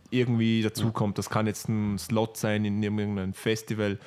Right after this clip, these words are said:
Speaker 1: Und nur, nur ku-, zum es kurz mal erwähnen, diese Slots bei den großen Festivals, die man bekommt,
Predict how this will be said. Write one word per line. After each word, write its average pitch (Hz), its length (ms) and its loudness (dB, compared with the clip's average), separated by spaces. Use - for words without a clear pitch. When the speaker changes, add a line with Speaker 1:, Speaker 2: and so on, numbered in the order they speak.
Speaker 1:
Und 127 180 4
nur, 160 320 4
nur 147 240 2
ku-, - 140 -4
zum 135 220 0
es - 80 -4
kurz 127 240 0
mal 110 260 2
erwähnen, 107 540 0
diese 120 220 -2
Slots 139 420 0
bei 117 120 0
den 113 120 0
großen 127 320 0
Festivals, 131 640 0
die 113 140 0
man 104 160 0
bekommt, 110 560 0